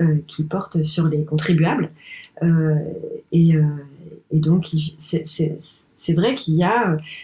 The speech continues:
une présence importante dans la presse, euh, en général, euh, des personnes déplacées dans les, dans les années qui suivent immédiatement la guerre. Et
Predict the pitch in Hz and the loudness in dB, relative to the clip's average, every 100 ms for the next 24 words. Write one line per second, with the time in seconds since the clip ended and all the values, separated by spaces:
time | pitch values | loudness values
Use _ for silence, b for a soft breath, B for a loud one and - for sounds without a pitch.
0 | B 175 175 - 185 196 208 185 175 214 | B 4 4 4 2 2 0 0 -2 -2
1 | - 320 - 185 175 165 165 190 185 - | -4 -4 -2 0 2 2 0 -2 -2 -2
2 | 156 151 - b b b b b - 156 | 0 -2 -4 b b b b b -2 2
3 | 156 147 156 - - - - - - - | 2 0 -6 -14 -14 -14 -10 -10 -8 -2
4 | 156 160 156 160 247 208 151 - 160 156 | 2 4 4 4 2 0 -2 -2 0 2
5 | 160 160 156 170 165 156 156 156 226 233 | 2 2 0 2 4 4 2 0 2 2
6 | 180 170 151 - - 156 156 156 156 202 | 4 4 2 -2 -2 2 4 4 4 4
7 | 262 262 180 - 214 196 180 170 170 165 | 2 0 -6 -4 -2 0 2 2 2 0
8 | 160 147 160 220 190 | 0 0 -2 -2 -2